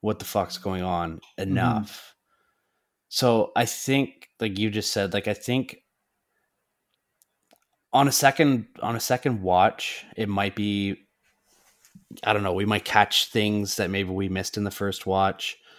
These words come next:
Speaker 1: Uh, but I don't know. Yeah. Like,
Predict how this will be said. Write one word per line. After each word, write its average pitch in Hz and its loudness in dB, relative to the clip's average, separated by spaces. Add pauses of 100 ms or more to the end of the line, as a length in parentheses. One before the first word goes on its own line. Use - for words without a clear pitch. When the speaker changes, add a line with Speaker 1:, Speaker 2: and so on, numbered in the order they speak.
(640)
Speaker 1:
Uh, 92 4 (1040)
but 110 2
I 120 6
don't 117 6
know. 104 0
Yeah. 92 4 (1300)
Like, 113 -2